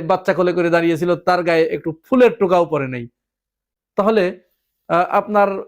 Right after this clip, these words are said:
বক্তব্যের সাথে বাস্তবের তো আমরা মিল পাই না। তো যাই হোক, আমরা মির্জা আব্বাসের কথায় ফিরে আসি। মির্জা আব্বাস তিনি, আহ, যে ইঙ্গিতটি দিলেন, তার মানে নির্বাচনের দিন কোনো নারী যদি ভোটের কেন্দ্রে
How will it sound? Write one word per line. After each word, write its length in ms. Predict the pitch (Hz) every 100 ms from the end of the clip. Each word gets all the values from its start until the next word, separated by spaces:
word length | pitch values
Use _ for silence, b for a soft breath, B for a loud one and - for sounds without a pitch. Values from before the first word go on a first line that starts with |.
| _ _ 214 -
বক্তব্যের 520 | 170 233 240 247 220
সাথে 200 | 175 196 180
বাস্তবের 420 | 180 180 175 156
তো 80 | 160
আমরা 140 | 151
মিল 200 | 147 135
পাই 180 | 139 127
না। 120 | 127 - _ _ _ _ _ _ 202
তো 20 |
যাই 180 | 196 262
হোক, 120 | 277
আমরা 200 | 247 226
মির্জা 280 | 208 190 208
আব্বাসের 320 | 180 180 180
কথায় 260 | 170 170 190
ফিরে 160 | 185 170
আসি। 120 | 226
মির্জা 280 | 196 151 170
আব্বাস 240 | 151 147 - _ -
তিনি, 200 | 156 151 139 _ _ _
আহ, 240 | 147 151 147 143
যে 100 | 151 -
ইঙ্গিতটি 540 | 247 277 269 - -
দিলেন, 300 | 185 185 165 127 - _ _ _ -
তার 120 | 196
মানে 200 | 196 202 254 - - _ _
নির্বাচনের 680 | 151 196 240 240 233 226 220 180
দিন 160 | 240 254
কোনো 200 | 226 196
নারী 320 | 185 180 202 214
যদি 220 | 185 175 165 123
ভোটের 300 | 117 160 208 190
কেন্দ্রে 360 | 190 175 156